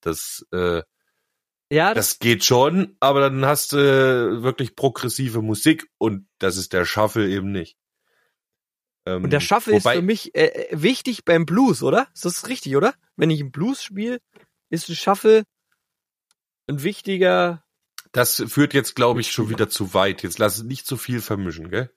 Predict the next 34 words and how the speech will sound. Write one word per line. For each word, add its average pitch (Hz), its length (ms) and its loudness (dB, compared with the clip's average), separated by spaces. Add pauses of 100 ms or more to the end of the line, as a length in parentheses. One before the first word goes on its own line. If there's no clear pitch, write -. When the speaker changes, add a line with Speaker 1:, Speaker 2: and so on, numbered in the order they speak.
(480)
Speaker 2:
Nee, 160 340 2
ja, 160 260 4
okay. 104 460 -8
Hast - 360 -4
recht. - 320 -12 (460)
Äh, 135 440 2 (540)
wir 143 220 4
kommen 180 200 2
ja 196 60 6
auch 190 100 4
schon 175 260 4
zum 156 160 -4
Ende 175 260 2
der, 139 260 4
der 131 240 0
Sendung. 151 640 -2
Äh, - 60 -4 (220)
Speaker 1:
Ja, 123 60 -6
ist 110 160 -2
eigentlich 117 200 -2
schade. 143 220 4
Wir 104 60 0
müssen 104 140 0
das 95 80 -4
nächste 120 240 -2
Mal 101 100 2
weitermachen, 113 440 2
oder 85 220 -4
wie? 87 200 -6
Speaker 2:
Ja, 156 120 2
klar. 214 420 2
Ist - 300 -8
ja 151 80 2
auch, 156 120 2